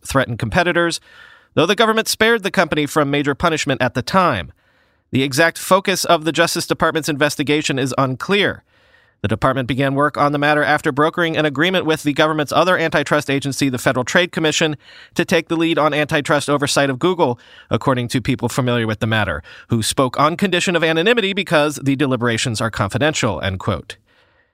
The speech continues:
Indeed, later in the weekend, Romm was also reporting that the Federal Trade Commission and the D O J have reached a sort of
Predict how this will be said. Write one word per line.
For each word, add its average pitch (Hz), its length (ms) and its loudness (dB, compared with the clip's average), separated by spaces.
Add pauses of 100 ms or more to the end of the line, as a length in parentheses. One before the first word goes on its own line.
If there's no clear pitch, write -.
(260)
Indeed, 160 480 0
later 185 320 2
in 220 120 0
the 208 40 -2
weekend, 190 380 0
Romm 156 320 2
was 170 180 -2
also 175 240 2
reporting 175 420 0
that 147 300 2
the 127 140 -4
Federal 196 260 2
Trade 190 240 -2
Commission 156 420 0
and 185 200 0
the 214 60 2
D 185 160 0
O 175 100 2
J 139 340 0 (300)
have 151 220 2
reached 170 400 -2 (100)
a 151 140 2
sort 160 320 2
of 143 180 -2